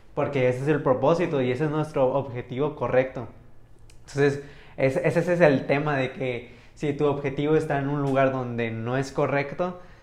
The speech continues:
eh, o algo superficial o basado en emociones o algo que te deje, no sé,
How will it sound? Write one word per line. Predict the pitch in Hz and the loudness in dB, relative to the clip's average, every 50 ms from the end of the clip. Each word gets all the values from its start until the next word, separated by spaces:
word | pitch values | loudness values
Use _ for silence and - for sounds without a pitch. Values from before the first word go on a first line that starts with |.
| - - - | -20 -16 -12
eh, | 131 120 120 117 - | -10 -8 -8 -6 -4
o | 139 131 123 | 0 2 2
algo | 131 135 135 156 | 4 4 4 2
superficial | 147 160 151 165 139 127 - 139 - - 139 127 131 143 139 | 2 2 2 2 2 4 2 -2 -2 2 4 4 4 6 6
o | 131 123 | 4 4
basado | 120 120 - - 120 127 143 | 2 2 2 2 2 2 2
en | 147 143 143 | 0 0 -2
emociones | 139 127 117 110 110 - - 131 131 135 135 131 131 117 - 127 | -2 -2 -4 -6 -6 -4 0 0 2 2 2 0 -2 -2 -2 -2
o | 123 117 113 110 107 104 104 104 - - - - - - - - - - - - - | -2 0 0 0 0 -2 -2 -6 -8 -14 -20 -20 -20 -20 -20 -20 -20 -20 -20 -8 -2
algo | - 120 131 135 131 151 143 147 143 | 0 2 2 4 4 4 2 2 2
que | 147 143 135 127 127 123 123 117 110 107 104 120 131 - - - - - - - - | 2 2 4 4 4 4 2 0 -2 -4 -8 -12 -16 -18 -20 -20 -20 -20 -20 -8 -2
te | - 139 123 117 | 2 2 2 2
deje, | 117 120 120 156 - 143 139 139 135 131 131 123 120 - - | 2 0 -2 0 0 0 0 2 2 2 2 0 -2 -6 -10
no | 127 127 131 135 135 135 | -10 -8 -6 -4 -4 -2
sé, | 131 - 139 131 127 170 170 - - - | 0 2 4 4 4 4 2 -2 -8 -10